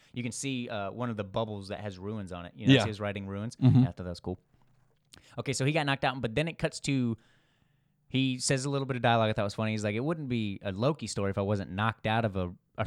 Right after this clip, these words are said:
Speaker 1: thrown out of a room in the,
Speaker 2: Yeah.
Speaker 1: in the early goings."
Speaker 2: <laughs> Yeah, in the beginning.
Speaker 1: Yeah, it wouldn't make any sense. Uh, and then it cuts to Asgard, and it's the, uh, throne room, correct?
Speaker 2: Yeah,
Speaker 1: Or
Speaker 2: well,
Speaker 1: the
Speaker 2: it's like
Speaker 1: outside of the castle
Speaker 2: Yeah.
Speaker 1: of their throne. And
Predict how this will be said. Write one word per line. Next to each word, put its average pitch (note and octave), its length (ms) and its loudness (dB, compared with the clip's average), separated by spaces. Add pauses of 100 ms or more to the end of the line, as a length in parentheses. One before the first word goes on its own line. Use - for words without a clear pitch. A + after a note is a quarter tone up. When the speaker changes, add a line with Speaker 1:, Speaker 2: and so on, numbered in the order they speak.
Speaker 1:
thrown C3+ 240 2
out A#2+ 140 2
of G#2+ 80 0
a G2 60 0
room C3 320 0
in G2 80 -4
the, F#2 100 -4
Speaker 2:
Yeah. D3+ 220 12
Speaker 1:
in - 40 8
the G#2 80 2
early B2 280 6
goings." D#3+ 520 8
Speaker 2:
<laughs> - 60 6
Yeah, F3 80 12
in - 60 8
the F3 60 12
beginning. D3+ 480 8
Speaker 1:
Yeah, C3 200 6
it G#2 60 2
wouldn't D#3 180 6
make C3+ 160 4
any A2 120 0
sense. - 580 2
Uh, G#2 280 -2
and B2 140 -2
then D3 80 4
it C3+ 100 -6
cuts E3 240 0
to C3+ 480 4 (100)
Asgard, C3 400 4 (320)
and G#2+ 220 0
it's G#2 260 -6
the, G2+ 520 -2
uh, F#2 340 -2 (540)
throne F3 240 -2
room, F2+ 200 -8 (100)
correct? A#2 360 -4
Speaker 2:
Yeah, C3+ 120 8 (180)
Speaker 1:
Or B2 80 8
Speaker 2:
well, A#2 100 6
Speaker 1:
the G#2+ 120 0
Speaker 2:
it's - 60 2
like C#3 160 8
Speaker 1:
outside C#3 380 6
of A2+ 140 0
the A2 100 -2
castle G2 440 -2
Speaker 2:
Yeah. F#2 300 8
Speaker 1:
of A2+ 120 0
their A2+ 100 2
throne. F2+ 280 -6 (480)
And A2+ 380 -4